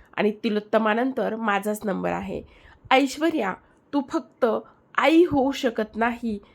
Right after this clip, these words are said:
हीच एक गोष्ट तुझ्यामध्ये नाहीये आणि तू आई कधीच होणार नाही.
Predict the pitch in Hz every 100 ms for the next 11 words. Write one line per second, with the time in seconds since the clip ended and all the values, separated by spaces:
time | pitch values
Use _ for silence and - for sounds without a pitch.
0 | - - - 320 302 - 269 226 190 196
1 | 226 262 254 233 214 202 214 254 208 220
2 | 220 _ _ 185 190 175 185 180 170 -
3 | - _ - 190 208 - 214 202 - 202
4 | 220 - - 226 226 262 277 214 190 190
5 | 226 233